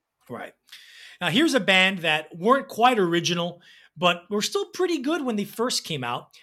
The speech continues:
I'm talking about the Beta Band and their E P Champions versions. Now, in nineteen ninety-eight, music critics, especially U S music critics,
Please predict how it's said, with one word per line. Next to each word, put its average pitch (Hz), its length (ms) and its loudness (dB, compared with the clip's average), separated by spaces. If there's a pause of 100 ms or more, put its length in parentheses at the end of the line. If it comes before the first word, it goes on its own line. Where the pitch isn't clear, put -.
(100)
I'm 185 140 -6
talking 233 360 0
about 185 360 -4
the 180 80 -2
Beta 190 380 0
Band 147 540 -4
and 151 220 -4
their 156 280 -4
E 214 220 -2
P 175 480 -4 (220)
Champions 175 680 -2
versions. 104 580 -14 (400)
Now, 175 240 0
in 160 80 -6
nineteen 247 360 -2
ninety-eight, 190 600 -4
music 185 400 -2
critics, 147 540 -6
especially 190 500 0
U 165 320 -2
S 196 240 -6
music 123 260 -12
critics, 120 380 -12